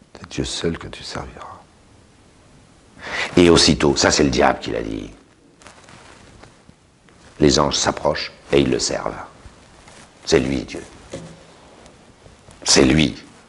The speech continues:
Dieu. C'est lui qui est la parole qui sort de la bouche de Dieu. C'est lui qu'il ne faut pas tenter parce qu'il est le Seigneur Dieu.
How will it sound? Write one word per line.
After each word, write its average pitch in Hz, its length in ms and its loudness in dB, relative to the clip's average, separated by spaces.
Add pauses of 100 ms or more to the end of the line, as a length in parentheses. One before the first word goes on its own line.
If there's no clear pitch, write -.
(100)
Dieu. 57 200 -8 (800)
C'est 117 320 6
lui 117 480 4 (1800)
qui 98 120 6
est 95 40 8
la 80 100 6
parole 76 440 -2
qui - 120 -18
sort 65 280 -6
de 69 60 -6
la 62 100 -8
bouche 60 260 -12
de - 80 -12
Dieu. 50 300 -16 (1040)
C'est 123 300 6
lui 110 560 0 (480)
qu'il 92 180 0
ne 85 100 2
faut 85 180 0
pas 71 260 0 (160)
tenter 82 500 0 (1300)
parce - 200 -4
qu'il 73 180 -8
est 65 60 -6
le 64 60 -10
Seigneur 58 380 -12
Dieu. - 160 -20